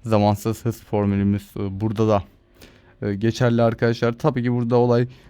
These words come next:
e, şuna dönebiliyor. Y eşittir Y sıfır artı, e, V, V sıfır, e, Y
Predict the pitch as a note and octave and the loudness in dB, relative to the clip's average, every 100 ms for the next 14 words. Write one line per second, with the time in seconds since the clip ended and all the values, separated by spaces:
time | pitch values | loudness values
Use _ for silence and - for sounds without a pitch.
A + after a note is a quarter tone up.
0 | - A2+ A#2 - B2 A#2 - - A2+ A2+ | -6 -2 0 4 6 6 2 -4 2 4
1 | A2 G#2+ G2 G2+ G#2+ G#2+ G#2 - G#2 - | 4 0 -2 0 0 2 0 -2 -10 -6
2 | A2+ - _ - _ _ A#2+ A2 A2+ A#2+ | -6 -6 _ -20 _ _ -2 0 0 -8
3 | - G#2 - - - - G2 G2 F#2+ - | -6 -6 -8 -20 -20 -8 -2 -2 -2 -4
4 | A2+ A#2 _ _ _ _ _ _ _ _ | -4 -4 _ _ _ _ _ _ _ _
5 | _ A2 G#2+ G2+ A2+ A2+ A2 - _ - | _ -4 -2 2 2 2 0 -6 _ -10
6 | A2 A2 - B2 A2+ G#2 G#2 G2+ G2+ G2+ | -4 -4 -4 -6 -2 -2 -2 -4 -2 0
7 | A2 A2+ | 2 2